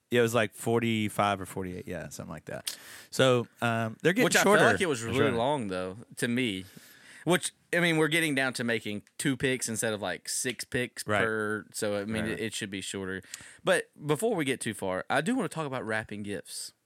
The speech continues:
Speaker 1: Okay, let's go.
Speaker 2: I have a couple, couple things right here, here we're gonna go here. So you,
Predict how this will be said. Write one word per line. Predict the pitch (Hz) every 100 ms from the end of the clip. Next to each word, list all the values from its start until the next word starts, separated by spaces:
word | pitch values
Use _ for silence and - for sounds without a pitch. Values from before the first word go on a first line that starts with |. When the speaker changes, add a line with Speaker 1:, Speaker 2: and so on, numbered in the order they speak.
| -
Speaker 1:
Okay, | 156 208 208 110 _
let's | 117 -
go. | 151 - -
Speaker 2:
I | 139
have | 175
a | 180
couple, | 175 175 -
couple | - 170 180
things | 196 185 147
right | 117
here, | 123 135 127
here | 131
we're | 123
gonna | 117
go | 113 104
here. | 101 92 92
So | -
you, | 110 123